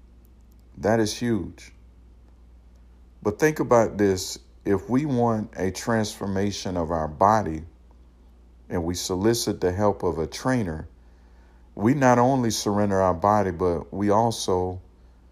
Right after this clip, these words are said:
surrender our will, because it's not about what's comfortable for us anymore, but we have to be open to being uncomfortable. We don't know what each session will bring,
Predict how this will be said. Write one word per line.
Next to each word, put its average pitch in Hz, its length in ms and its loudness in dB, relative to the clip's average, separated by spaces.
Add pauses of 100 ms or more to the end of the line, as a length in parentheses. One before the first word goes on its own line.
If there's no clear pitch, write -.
(400)
surrender 98 560 0
our 90 160 4
will, 90 580 -2 (1120)
because 95 460 2
it's 95 260 -6
not 117 380 -2
about 92 480 2
what's 87 300 -4
comfortable 80 720 -8 (640)
for 131 360 0
us 82 420 -4
anymore, 80 580 -8 (760)
but 90 160 0
we 90 180 -2
have 101 280 0
to 98 100 -6
be 87 460 -6
open 82 540 -2 (180)
to 87 100 -8
being 78 260 -6 (200)
uncomfortable. 85 840 -8 (1800)
We 98 100 2
don't 127 280 6
know 123 140 8
what 117 500 2
each 110 200 0
session 107 640 2
will 87 140 -2
bring, 85 640 0